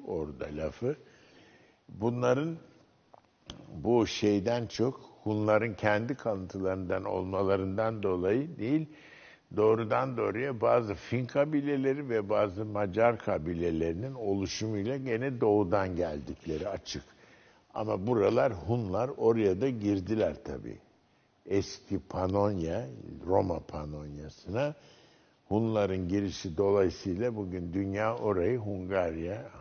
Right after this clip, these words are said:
Hung-, Hungary falan gibi tanıyor. Yapımız budur. Yani iş-, göçler budur. Bu göçler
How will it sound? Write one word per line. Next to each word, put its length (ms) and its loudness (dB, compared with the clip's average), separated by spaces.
Hung-, 340 -6
Hungary 580 -4
falan 580 2
gibi 300 -6
tanıyor. 500 6
Yapımız 640 4
budur. 540 0
Yani 560 -2
iş-, 240 -8
göçler 720 4
budur. 280 -2
Bu 200 4
göçler 800 2